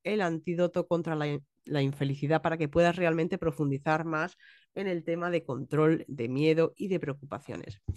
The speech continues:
La solución... Eh, que te voy a explicar consiste en que te centres en aquí y ahora y en hacerlo a voluntad.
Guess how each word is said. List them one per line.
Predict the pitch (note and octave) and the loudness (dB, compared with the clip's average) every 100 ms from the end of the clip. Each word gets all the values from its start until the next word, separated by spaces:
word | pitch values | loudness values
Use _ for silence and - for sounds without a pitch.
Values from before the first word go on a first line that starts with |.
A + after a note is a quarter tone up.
| - - - | -10 -16 2
La | G#3+ G#3+ | 6 6
solución... | - A#3 G#3+ - B3+ B3 C4+ - - | 8 8 6 6 6 6 2 -6 -8
Eh, | D#3+ C#3+ - _ _ _ _ - | -6 -6 -8 _ _ _ _ -6
que | D#3+ | -2
te | C#3+ | 2
voy | D#3 | 2
a | |
explicar | F3+ - F#3 F#3+ F3 F3+ | 0 -4 -2 2 2 2
consiste | - D#3 D3+ D#3+ F#3+ | 2 2 2 0 2
en | G3 | 2
que | F3+ | 2
te | E3 | 2
centres | D#3 E3 F3 F3 | 2 2 0 -2
en | F#3 | -2
aquí | C#3+ C#3+ C#3 | -2 -2 -2
y | C3 | 2
ahora | B2+ D#3+ F3 G3 | 6 6 6 4
y | F3 | 2
en | |
hacerlo | C3+ D3 D3 | -2 -4 -4
a | C#3 | -2
voluntad. | B2+ B2+ C3 E3 A3 | -2 -4 0 4 4